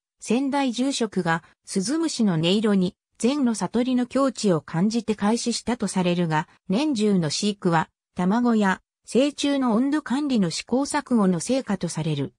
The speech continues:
千九百七十七年に隣接する、人気寺院である、西方寺が、苔庭を守るために拝観人数を大幅に絞った、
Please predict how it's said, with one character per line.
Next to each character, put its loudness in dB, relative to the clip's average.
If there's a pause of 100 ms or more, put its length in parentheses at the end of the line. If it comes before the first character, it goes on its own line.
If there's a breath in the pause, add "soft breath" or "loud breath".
(720)
千 -2
九 -2
百 0
七 2
十 2
七 2
年 4
に 0
隣 2
接 -2
す -4
る、 -2 (220)
人 2
気 -4
寺 0
院 4
で 0
あ 0
る、 -4 (280 soft breath)
西 0
方 0
寺 -2
が、 0 (200)
苔 -2
庭 2
を 0
守 2
る -2
た 0
め 4
に 2
拝 -2
観 2
人 0
数 2
を 0
大 2
幅 0
に 2
絞 -4
っ -6
た、 -4